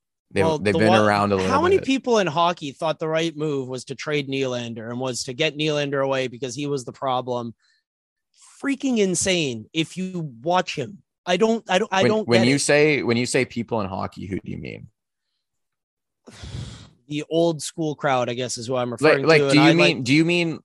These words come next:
Speaker 1: do you mean, like, management
Speaker 2: on T V,
Speaker 1: in hockey?
Speaker 2: on the radio? I think a large proportion
Speaker 1: Well
Speaker 2: of N H L front offices would think of trading Nylander, much like the Bruins traded Seguin.
Speaker 1: Well, well, let's represent this right, though. I, the argument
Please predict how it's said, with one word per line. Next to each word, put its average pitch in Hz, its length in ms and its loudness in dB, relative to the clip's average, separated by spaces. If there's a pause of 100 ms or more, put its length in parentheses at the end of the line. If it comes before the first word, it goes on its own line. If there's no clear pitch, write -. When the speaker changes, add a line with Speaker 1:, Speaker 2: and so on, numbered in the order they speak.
Speaker 1:
do 127 140 0
you 156 80 6
mean, 165 240 0
like, 143 260 0 (120)
management 123 640 -2
Speaker 2:
on 151 120 -4
T 131 300 -4
V, 135 120 -2
Speaker 1:
in 156 80 2
hockey? 156 320 0
Speaker 2:
on 131 300 0
the 123 100 -6
radio? 170 800 0 (320)
I 156 180 0
think 156 380 -2
a 139 80 0
large 175 460 0
proportion 175 720 -2
Speaker 1:
Well 139 80 -8
Speaker 2:
of 147 200 -4
N 165 140 0
H 156 120 -6
L 156 140 0
front 156 200 -2
offices 147 800 -4 (480)
would 147 320 2
think 151 460 -2 (240)
of 135 160 -2
trading 160 400 0
Nylander, 143 460 2
much 143 240 -4
like 147 160 -4
the 147 60 -12
Bruins 139 320 -4
traded 135 340 -4
Seguin. 113 380 -2
Speaker 1:
Well, 107 100 -18 (360)
well, 120 120 4
let's 151 180 2
represent 131 500 0
this - 220 -10
right, 90 200 -6
though. 92 260 -6 (460)
I, 113 280 4
the 117 160 4
argument 135 640 2